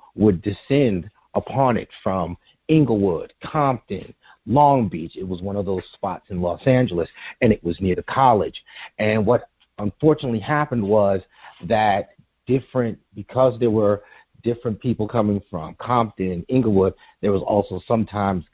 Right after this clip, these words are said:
gang members that would descend upon Westwood, and fights would break out. And so what happened was they kind of cleared out, L A P D along with U C L A kind of cleared out and made it very difficult for young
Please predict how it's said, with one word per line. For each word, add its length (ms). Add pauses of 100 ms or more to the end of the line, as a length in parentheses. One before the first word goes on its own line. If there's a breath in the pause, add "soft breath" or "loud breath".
(100)
gang 300
members 500 (340 loud breath)
that 220
would 140
descend 420
upon 380
Westwood, 640 (440 loud breath)
and 600 (200)
fights 300
would 120
break 280
out. 300 (300 loud breath)
And 180
so 60
what 220
happened 400
was 220
they 120
kind 260
of 140
cleared 500
out, 260 (280 loud breath)
L 160
A 80
P 260
D 400 (320 loud breath)
along 440
with 160
U 180 (100)
C 140
L 220
A 220 (280 soft breath)
kind 240
of 140 (280)
cleared 440
out 260
and 160
made 140
it 80
very 420
difficult 580 (400 loud breath)
for 220
young 480